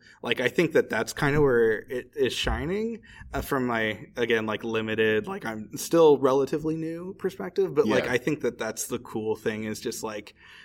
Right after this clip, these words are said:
Speaker 1: you know, are you gonna tech Vanna into your Win deck or are you not? Like, you know,
Speaker 2: Yeah.
Speaker 1: those sorts of things. Like, I think it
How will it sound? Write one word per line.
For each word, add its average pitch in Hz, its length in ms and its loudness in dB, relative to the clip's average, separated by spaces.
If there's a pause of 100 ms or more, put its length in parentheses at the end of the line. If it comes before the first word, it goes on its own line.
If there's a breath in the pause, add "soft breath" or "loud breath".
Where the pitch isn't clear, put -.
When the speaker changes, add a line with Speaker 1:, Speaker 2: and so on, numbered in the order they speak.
Speaker 1:
you 131 160 2
know, 110 440 0 (240 loud breath)
are 117 80 0
you 117 120 2
gonna 117 120 -2
tech 117 260 -4
Vanna 110 360 -2
into 107 260 -4
your 104 440 -2
Win 107 340 -8
deck 98 320 -8 (100)
or 107 300 -2
are 98 100 -6
you 104 160 -12
not? 101 420 -8
Like, 110 340 -8
you 135 140 0
know, 120 160 0
Speaker 2:
Yeah. 113 200 8
Speaker 1:
those 139 200 8
sorts 131 240 2
of 113 160 0
things. 113 460 -4
Like, 110 200 -6 (280 loud breath)
I 135 60 2
think 135 400 -2 (720)
it 143 280 0